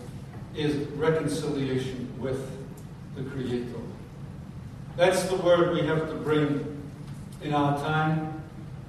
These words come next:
May the Lord, as He gives us an understanding of what's happening, make our witness to the gospel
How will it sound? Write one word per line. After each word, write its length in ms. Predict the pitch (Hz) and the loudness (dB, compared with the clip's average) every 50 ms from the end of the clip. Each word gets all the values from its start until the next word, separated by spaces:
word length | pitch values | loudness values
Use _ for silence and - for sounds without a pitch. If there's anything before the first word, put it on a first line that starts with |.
| - - - - - - | -12 -12 -12 -12 -10 -4
May 100 | 147 156 | 0 0
the 120 | 160 160 160 | 4 4 4
Lord, 720 | 156 165 170 170 170 160 - 165 170 - - - - - | 6 6 6 8 8 6 6 4 2 0 -2 -4 -4 -4
as 220 | 175 165 165 160 - | 0 0 2 2 2
He 100 | 170 165 | 0 -2
gives 360 | 160 165 185 190 185 - - | 2 6 6 6 6 6 2
us 140 | 160 147 - | 0 0 0
an 140 | 151 147 147 | 0 0 0
understanding 840 | 147 143 135 - - - - - 160 165 170 165 156 147 135 135 | 0 0 0 0 -2 -4 -4 -2 -2 0 0 0 0 0 0 0
of 80 | 123 135 | -2 -2
what's 220 | 135 139 - - | -4 -4 -4 -6
happening, 480 | - - - 151 147 - 127 123 - - - - - - - - - - - - - - - - | -6 -6 -8 -8 -8 -6 -8 -8 -8 -8 -10 -10 -10 -10 -12 -12 -12 -12 -12 -14 -12 -12 -10 -6
make 260 | 135 147 156 156 147 151 151 156 - 127 | -2 2 2 2 2 0 -2 -4 -6 -4
our 540 | 131 143 143 143 143 143 - - - - - - - - - - - - - - - - - - - | 0 2 4 6 6 6 4 2 0 -4 -8 -10 -10 -10 -12 -12 -12 -12 -12 -10 -10 -12 -12 -8 4
witness 600 | 165 214 226 - - - - - - - - - - - - | 6 6 6 6 6 4 2 0 0 -2 -4 -6 -8 -8 -2
to 120 | 185 185 185 | 2 2 2
the 140 | - - 165 | 2 0 0
gospel 680 | - 147 139 139 139 - - - - 120 120 117 - | 2 2 2 2 2 0 -2 -4 -4 -4 -4 -4 -6